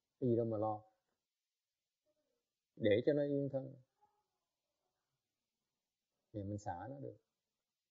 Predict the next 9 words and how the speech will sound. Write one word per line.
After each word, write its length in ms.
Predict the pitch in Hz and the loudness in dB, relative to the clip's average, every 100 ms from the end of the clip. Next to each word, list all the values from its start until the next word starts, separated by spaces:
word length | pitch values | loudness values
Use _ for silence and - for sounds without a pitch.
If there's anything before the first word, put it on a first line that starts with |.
| _ | _
Không 160 | 123 139 | -8 -4
cần 140 | 120 117 | -4 -4
phải 100 | 151 | -6
lo. 100 | 143 139 - _ _ _ _ _ _ _ _ _ _ _ _ _ _ _ _ _ _ _ _ _ _ _ _ _ _ _ _ _ _ | -6 -14 -20 _ _ _ _ _ _ _ _ _ _ _ _ _ _ _ _ _ _ _ _ _ _ _ _ _ _ _ _ _ _
Cứ 100 | 135 | 0
lo 340 | 113 120 123 110 | 6 6 6 4
tạo 120 | 104 | 2
cái 80 | 117 | 2
việc 120 | 117 | 0